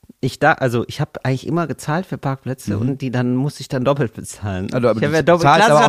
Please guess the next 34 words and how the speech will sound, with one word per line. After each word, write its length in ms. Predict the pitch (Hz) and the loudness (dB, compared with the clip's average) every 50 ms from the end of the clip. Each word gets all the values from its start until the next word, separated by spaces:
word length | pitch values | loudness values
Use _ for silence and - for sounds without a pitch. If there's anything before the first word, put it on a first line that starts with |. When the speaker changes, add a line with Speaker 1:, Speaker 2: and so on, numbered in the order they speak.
| - 220 | 4 2
Speaker 2:
auch 20 | |
die, 60 | 220 214 | 2 2
Speaker 1:
Doppelzahler. 500 | 214 202 - - 165 143 143 139 127 123 | 0 -2 -2 -2 -2 0 0 0 0 0
Speaker 2:
aber 100 | 143 147 | 0 0
du 60 | 123 | 2
zahlst 360 | - 156 143 151 139 - - | 4 4 4 4 2 0 -4
die 80 | 117 80 | -4 -2
auch 160 | 76 73 71 | -2 -4 -4
dann. 120 | - - - | -6 -6 -4
Speaker 1:
Bin 100 | 156 151 | -2 -2
dann 100 | 151 139 | -2 -2
dopp-, 180 | 156 156 165 - | -2 -4 -4 -6
ja, 140 | - 101 92 | -12 -10 -8
natürlich. 380 | 92 95 - - 90 82 92 117 | -8 -10 -10 -12 -14 -10 -4 -2
Speaker 2:
Ja 120 | 107 107 | -2 -2
gut, 160 | 98 107 80 | -2 -2 -4
okay, 180 | 78 78 - 64 64 73 | -4 -6 -6 -8 -6 -4
dann 100 | 90 104 | -4 -4
ist, 120 | 98 - | -2 -2
Speaker 1:
Aber 100 | 120 135 | 0 0
Speaker 2:
dann 80 | 139 120 | 2 0
Speaker 1:
ich 60 | 117 | 0
Speaker 2:
ist 80 | 107 | 0
ja 60 | 156 180 | 2 0
Speaker 1:
muss 100 | 214 - | 0 0
Speaker 2:
gut. 80 | 151 | 0
Speaker 1:
ganz 140 | 175 170 - | -4 -4 -2
ehrlich 200 | 110 139 156 151 | -2 -4 -4 -4
sagen, 240 | - 165 156 127 98 | -2 -4 -4 -2 -2
dafür, 480 | - 127 165 214 - - 139 120 113 | 0 0 0 -2 -2 -6 -6 -6 -6
wie 140 | 156 185 196 | -6 -6 -6
oft 260 | - - 202 - - | -4 -6 -6 -8 -10
ich 160 | - - - - | -14 -12 -8 -4
dann, 360 | 151 139 139 139 139 135 | -4 -2 -2 -2 -4 -4